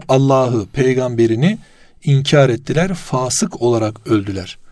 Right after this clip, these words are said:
Aslında Peygamber Efendimiz Aleyhisselatü Vesselam üzerinden Cenab-ı Allah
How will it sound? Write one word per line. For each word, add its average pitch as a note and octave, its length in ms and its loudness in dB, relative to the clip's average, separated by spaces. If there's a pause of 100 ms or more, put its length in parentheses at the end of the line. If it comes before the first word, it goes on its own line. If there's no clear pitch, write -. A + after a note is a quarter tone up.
(420)
Aslında D3 360 2
Peygamber C#3+ 420 2
Efendimiz B2+ 300 -2
Aleyhisselatü C#3+ 420 0
Vesselam C#3+ 540 2
üzerinden G#2 480 -4
Cenab-ı B2 380 2
Allah D3+ 320 -2